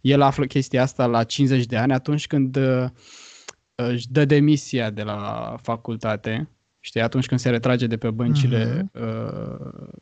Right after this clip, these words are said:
Speaker 2: Facultate.
Speaker 1: facultății.
Speaker 2: La catedra facultății.
Speaker 1: De la
Speaker 2: Acum,
Speaker 1: catedra
Speaker 2: nu știu, sau
Speaker 1: facultății.
Speaker 2: altcineva.
Speaker 1: Da, da, <laughs> de la catedra.
Speaker 2: Așa.
Speaker 1: Doar ca să petreacă mai mult timp cu fiul său și, uh,
Speaker 2: Mhm.
Speaker 1: fiul nu știe asta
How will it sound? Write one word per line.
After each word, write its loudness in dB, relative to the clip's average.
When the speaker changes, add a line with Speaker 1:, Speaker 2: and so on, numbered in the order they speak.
Speaker 2:
Facultate. -8
Speaker 1:
facultății. 2
Speaker 2:
La 6
catedra 2
facultății. -4
Speaker 1:
De 0
la 6
Speaker 2:
Acum, 2
Speaker 1:
catedra 4
Speaker 2:
nu 0
știu, -2
sau -4
Speaker 1:
facultății. 2
Speaker 2:
altcineva. -4
Speaker 1:
Da, -6
da, -4
<laughs> -2
de -20
la -12
catedra. -4
Speaker 2:
Așa. 2
Speaker 1:
Doar -2
ca -2
să -4
petreacă -2
mai 2
mult 0
timp 0
cu -2
fiul -2
său -4
și, 0
uh, -12
Speaker 2:
Mhm. 2
Speaker 1:
fiul 6
nu 2
știe -4
asta -8